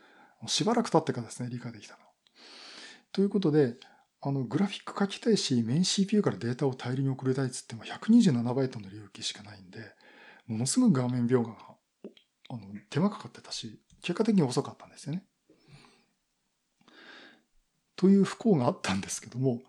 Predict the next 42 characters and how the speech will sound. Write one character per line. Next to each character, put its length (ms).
こ 140
れ 80
実 320
は 80
富 180
士 100
通 260
の 100
方 220
で、 280
隠 120
し 140
コ 100
マ 100
ン 60
ド 80
が 60
あ 20
っ 40
た 120
ん 40
で 60
す 80
ね。 180
三 400
エ 40
フ 140
と 120
い 100
う 300
コ 160
ー 20
ド 100
で 80
始 220
ま 140
る 260
山 400
内 340
と 120
い 160
う 100